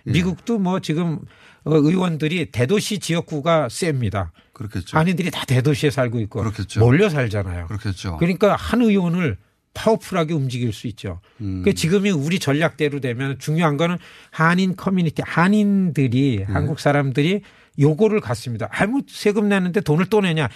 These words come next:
Speaker 2: 이게 아니고
Speaker 1: 네.
Speaker 2: 작동을 시키려면 공짜가 없다. 이거를
Speaker 1: 음.
Speaker 2: 알아야 됩니다.
Speaker 1: 미국 사회에서는 특히나.
Speaker 2: 아, 이건 뭐 다 해오는 겁니다.
Speaker 1: 네.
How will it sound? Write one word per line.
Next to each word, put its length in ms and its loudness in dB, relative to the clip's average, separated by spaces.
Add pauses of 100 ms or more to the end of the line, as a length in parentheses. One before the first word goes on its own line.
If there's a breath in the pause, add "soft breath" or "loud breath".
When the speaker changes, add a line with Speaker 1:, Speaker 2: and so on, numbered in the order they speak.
Speaker 2:
이게 300 4
아니고 580 -2
Speaker 1:
네. 220 -6
Speaker 2:
작동을 460 2
시키려면 440 -2
공짜가 400 -2
없다. 380 -10
이거를 380 0
Speaker 1:
음. 20 -2
Speaker 2:
알아야 240 -4
됩니다. 180 -4
Speaker 1:
미국 180 4
사회에서는 340 0
특히나. 300 -6
Speaker 2:
아, 260 -4
이건 320 2
뭐 100 -4
다 260 -12
해오는 380 2
겁니다. 320 -2
Speaker 1:
네. 200 -4